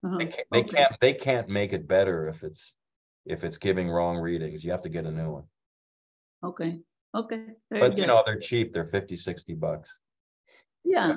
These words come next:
Speaker 1: yeah. This one that I have is basically new. Uh,
Speaker 2: Is it an
Speaker 1: new.
Speaker 2: Om-, is it an Omicron?
Speaker 1: Yes.
Speaker 2: Omicrons are very good.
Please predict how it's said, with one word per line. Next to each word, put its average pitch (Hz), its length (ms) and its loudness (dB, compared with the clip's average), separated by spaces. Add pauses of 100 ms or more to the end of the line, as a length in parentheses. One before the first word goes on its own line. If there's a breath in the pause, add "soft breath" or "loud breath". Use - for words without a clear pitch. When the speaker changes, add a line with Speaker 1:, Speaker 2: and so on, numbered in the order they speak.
(120)
Speaker 1:
yeah. 202 340 0 (100)
This 247 300 -2
one 208 280 0
that 196 140 2
I 190 80 2
have 190 240 0
is 175 180 -2 (280)
basically 180 540 2
new. 160 440 0 (180)
Uh, 160 200 -4
Speaker 2:
Is 156 140 -6
it 120 80 4
an 113 100 8
Speaker 1:
new. 107 80 6
Speaker 2:
Om-, 104 100 4 (200)
is 98 120 -4
it 104 120 0
an 101 100 0
Omicron? 120 680 0 (460)
Speaker 1:
Yes. 202 420 2 (220)
Speaker 2:
Omicrons 110 580 0
are 95 80 -2
very 92 240 0
good. 85 240 -8